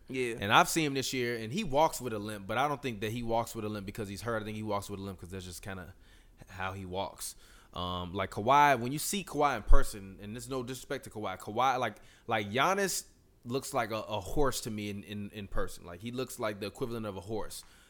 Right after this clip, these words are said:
Speaker 2: Kawhi looks like the equivalent of, like, a giant bat. Like, like
Speaker 1: I don't even know how you came up with these things, but I'ma let you rock.
Speaker 2: No, no, for real. Like, if you see Kawhi in person, like, his shoulders, he's very tall, very lanky.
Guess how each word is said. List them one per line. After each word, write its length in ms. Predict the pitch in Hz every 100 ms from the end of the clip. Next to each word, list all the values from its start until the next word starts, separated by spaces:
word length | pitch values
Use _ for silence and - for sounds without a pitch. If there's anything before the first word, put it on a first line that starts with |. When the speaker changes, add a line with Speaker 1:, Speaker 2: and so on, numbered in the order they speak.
| -
Speaker 2:
Kawhi 460 | - 110 127 143 139
looks 180 | 131 135
like 160 | 117
the 60 | 107
equivalent 420 | - 131 117 110
of, 100 | 101
like, 160 | 98 95
a 100 | 92
giant 640 | 90 107 107 101 69 80
bat. 280 | 90 80 - _ _ _ - _ _ - - _ _ - _ _ - _ _ - _ _ -
Like, 300 | 104 104 98 -
like 180 | 110 104 -
Speaker 1:
I 140 | 135
don't 160 | 131 123
even 160 | 120
know 140 | 117 143
how 80 |
you 120 | 107 110
came 280 | 127 101
up 80 | 104
with 80 | 107
these 180 | 113 110
things, 300 | 127 113 107
but 100 | 110
I'ma 160 | 110 107
let 220 | 107 -
you 80 | 110
rock. 240 | 107 104 -
Speaker 2:
No, 300 | 139 233 190
no, 200 | 208 196
for 120 | 190
real. 200 | 214 165
Like, 240 | 131 123 123
if 100 | 131
you 100 | 190
see 200 | - 202
Kawhi 380 | 156 190 190 180
in 40 |
person, 380 | - 185 175 127
like, 140 | 107
his 140 | 123 120
shoulders, 640 | - 156 165 170 180 175
he's 180 | 135 110
very 320 | 101 135 156
tall, 380 | - 147 143 143
very 280 | 113 127 151
lanky. 560 | 117 107 117 113 123